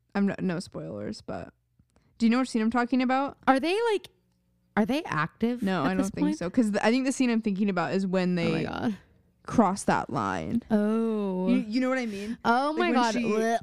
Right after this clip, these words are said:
Speaker 2: bleh, bleh. I cannot. They're hooking up.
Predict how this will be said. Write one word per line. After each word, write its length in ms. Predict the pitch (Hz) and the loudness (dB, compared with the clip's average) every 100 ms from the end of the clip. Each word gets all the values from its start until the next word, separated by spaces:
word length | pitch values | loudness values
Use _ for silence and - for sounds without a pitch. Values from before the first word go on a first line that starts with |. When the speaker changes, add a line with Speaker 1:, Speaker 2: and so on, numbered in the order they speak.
| - | -2
Speaker 2:
bleh, 280 | 196 214 - - | -2 -2 -4 -2
bleh. 260 | 190 196 - | -2 -2 -4
I 100 | 170 | -6
cannot. 640 | 170 185 151 117 107 117 - 202 - _ _ _ _ _ | -2 -2 -2 -2 -4 -6 -10 -14 -16 _ _ _ _ _
They're 300 | - 196 269 | -2 0 2
hooking 300 | 311 302 269 | 0 0 -2
up. 220 | 202 110 | -2 -4